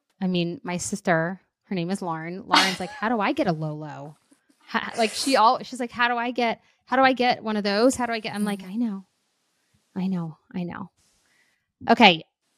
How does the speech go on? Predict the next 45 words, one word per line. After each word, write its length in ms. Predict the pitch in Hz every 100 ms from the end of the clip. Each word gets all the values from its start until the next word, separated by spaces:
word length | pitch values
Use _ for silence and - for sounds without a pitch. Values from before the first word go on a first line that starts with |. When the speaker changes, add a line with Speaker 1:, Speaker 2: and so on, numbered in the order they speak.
| _ _ _ _ -
Speaker 1:
What 480 | 196 202 226 240 -
do 100 | 254
you, 300 | 269 277 - _ _ 220
can 220 | - 240
you, 300 | 247 277 302 302 _ - - - _ _ _
hopefully 360 | - 220 202 180
there's, 300 | 180 170 -
you 100 | 202
said 120 | 220
there's 120 | 220
a 60 | 202
lot 200 | 185 175
of 60 | 175
lows 300 | 165 151 160
or 120 | 170
there's 220 | 165 180
a 40 | 196
few 160 | 214
moments 300 | 190 175 170
of 100 | 170
lows, 240 | 170 151 160
but, 120 | -
like, 240 | 180 175 _ _ _ _ _ _ _ _ _
could 200 | - 240
you 120 | 220 254
s-, 720 | - - - - - - _ _
pinpoint 440 | 285 269 269 247
any 180 | 208 220
highs 500 | 196 208 220 208 180
of, 120 | 180
like, 340 | 175 175 175 - _ _ _ _
things 280 | 202 196 180
that 200 | 185 180
either 280 | 190 180 180 -
A, 200 | 175 190
felt 280 | 190 170
good 340 | - 175 185 214
or 420 | 190 180 180 180
you 160 | - 180
were 100 | 180
like, 260 | 180 175 - -
"Oh, 260 | 208 220 -
like, 160 | 190 175 _
this 180 | 185 -
is 220 | 196 170